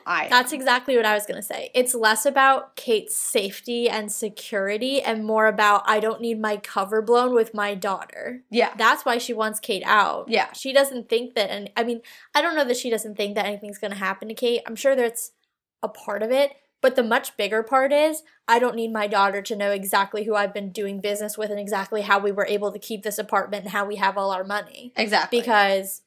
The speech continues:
Speaker 2: as we've said before, you don't go from nearly losing your apartment to your husband dying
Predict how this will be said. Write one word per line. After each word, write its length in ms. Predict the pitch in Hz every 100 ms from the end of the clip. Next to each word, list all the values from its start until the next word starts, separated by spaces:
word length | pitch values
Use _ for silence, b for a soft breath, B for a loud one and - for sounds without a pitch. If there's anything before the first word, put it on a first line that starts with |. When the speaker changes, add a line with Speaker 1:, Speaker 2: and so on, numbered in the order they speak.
| _ _ _ _ _ -
Speaker 2:
as 200 | 233 220
we've 140 | 220
said 180 | 233 208
before, 560 | 214 208 240 220 208 B B
you 160 | 226 233
don't 240 | 226 220
go 160 | 220 214
from 180 | 214 214
nearly 400 | 214 226 220 214
losing 320 | 220 214 208
your 140 | 202
apartment 640 | 196 233 226 202 202 202 b b b
to 120 | -
your 240 | 226 202 208
husband 800 | - - 294 311 302 262 214 208
dying 580 | 190 190 190 190 196